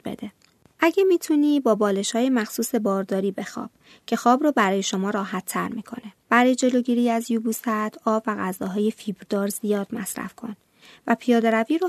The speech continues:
هم فراموش نکن. تنگی نفس و درد سینه تو این هفته از بارداری طبیعیه.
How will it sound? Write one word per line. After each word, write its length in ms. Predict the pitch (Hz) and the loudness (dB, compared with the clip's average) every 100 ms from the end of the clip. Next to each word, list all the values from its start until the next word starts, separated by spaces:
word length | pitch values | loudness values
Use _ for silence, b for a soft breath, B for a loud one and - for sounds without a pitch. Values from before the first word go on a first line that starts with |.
| 330 | 0
هم 240 | 277 277 | 0 -2
فراموش 600 | 277 214 190 180 202 - | -2 -4 -4 -4 -4 -6
نکن. 260 | 180 - - _ _ _ - | -8 -12 -20 _ _ _ -4
تنگی 400 | 330 320 302 302 | 0 2 4 4
نفس 400 | 285 285 277 277 | 2 2 2 2
و 60 | |
درد 360 | 262 254 247 247 | 6 6 6 2
سینه 520 | 247 240 226 226 226 | 2 2 4 4 2
تو 140 | - | 2
این 120 | 226 254 | 2 2
هفته 320 | 233 233 240 | 2 2 2
از 200 | 226 220 | 2 2
بارداری 520 | 208 208 202 202 202 | 0 0 0 0 0
طبیعیه. 600 | - 190 - - - 202 | -2 -6 -6 -8 -8 -10